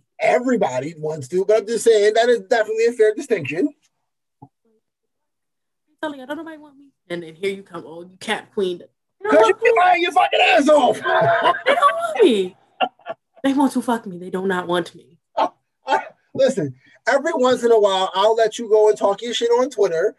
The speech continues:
Speaker 1: before I have to come and comment, "All right, give me your phone because you done said too much. You've been doing a lot."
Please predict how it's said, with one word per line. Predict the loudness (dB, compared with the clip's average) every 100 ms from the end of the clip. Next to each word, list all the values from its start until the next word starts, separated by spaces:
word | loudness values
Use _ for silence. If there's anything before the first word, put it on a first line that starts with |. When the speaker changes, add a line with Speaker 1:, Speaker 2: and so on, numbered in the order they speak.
| _ -4
Speaker 1:
before | -2 2 2
I |
have | 2 0
to | 2
come | 2
and | 0
comment, | -2 -2 -2 -4 -2
"All | -2
right, | 0 -2
give | -2
me | 0
your | -2
phone | 2 2 2 2
because | 2 0 0
you | -4
done | -6
said | -2 -2 -2
too | -4
much. | 0 0 -2 -6 _ -10
You've | -8 -4
been | -4
doing | -2 0 2
a | 0
lot." | 0 -2